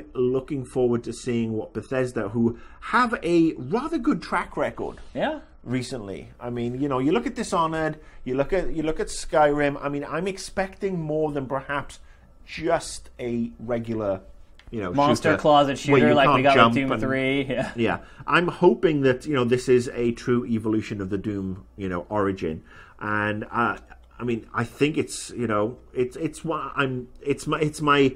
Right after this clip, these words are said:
Speaker 1: it's the thing I'm mo-, most, mo-, most looking forward to bef-, just before E three. I've got my, my pass for the, um, pre-E three event that they're doing, uh, on the Sunday.
Speaker 2: Yeah.
Speaker 1: Um,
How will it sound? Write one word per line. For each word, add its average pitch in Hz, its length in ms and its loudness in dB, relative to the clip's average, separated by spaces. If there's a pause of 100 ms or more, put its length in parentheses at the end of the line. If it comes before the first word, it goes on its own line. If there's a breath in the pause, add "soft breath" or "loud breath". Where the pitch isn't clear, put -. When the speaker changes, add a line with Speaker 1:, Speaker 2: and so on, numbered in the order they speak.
(240 loud breath)
Speaker 1:
it's 143 140 -2
the 165 80 -2
thing 226 180 4
I'm 156 200 4
mo-, 143 200 2
most, 156 380 4
mo-, 110 500 0
most 117 340 -4
looking 147 260 -6
forward 120 300 2
to 117 120 0
bef-, 107 200 -4
just 117 200 -6
before 101 240 -2
E 101 80 0
three. 98 280 -2
I've 92 120 -4
got 110 200 -4
my, 110 260 0 (320 soft breath)
my 110 120 0
pass 110 360 -8
for 110 120 -4
the, 101 300 0
um, 92 440 -2 (520)
pre-E 98 280 -4
three 98 260 0
event 95 340 -4
that 98 120 -10
they're 95 120 -2
doing, 92 520 -2
uh, 90 340 -2
on 95 120 -10
the 90 80 -8
Sunday. 87 560 -6 (320 soft breath)
Speaker 2:
Yeah. 92 360 0
Speaker 1:
Um, 92 140 -6